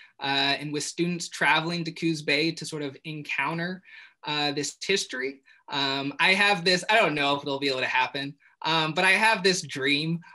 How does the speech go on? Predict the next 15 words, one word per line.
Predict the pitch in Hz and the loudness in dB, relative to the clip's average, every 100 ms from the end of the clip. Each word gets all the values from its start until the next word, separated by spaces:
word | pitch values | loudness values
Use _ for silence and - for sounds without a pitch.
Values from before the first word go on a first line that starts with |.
| - | -16
where | 151 151 151 151 156 151 | -4 2 4 4 4 4
I'll | 147 147 | 4 4
be | 165 | 2
able | 160 160 | 2 0
to | |
bring | 151 151 156 | -2 -2 -2
my | 156 147 | 0 0
kids | 143 - 143 147 151 - | -2 -2 -2 -2 -6 -10
to | - | -6
the | 147 | -4
historical | 139 135 135 143 151 143 147 165 | -2 -2 -4 -6 -4 -4 -2 -4
marker | 156 160 175 | -4 -4 -4
one | 165 160 165 | -4 -4 0
day, | 160 170 185 - - _ - | 2 0 -2 -8 -20 _ -10
um, | 135 139 135 131 139 | -4 -4 -2 -4 -6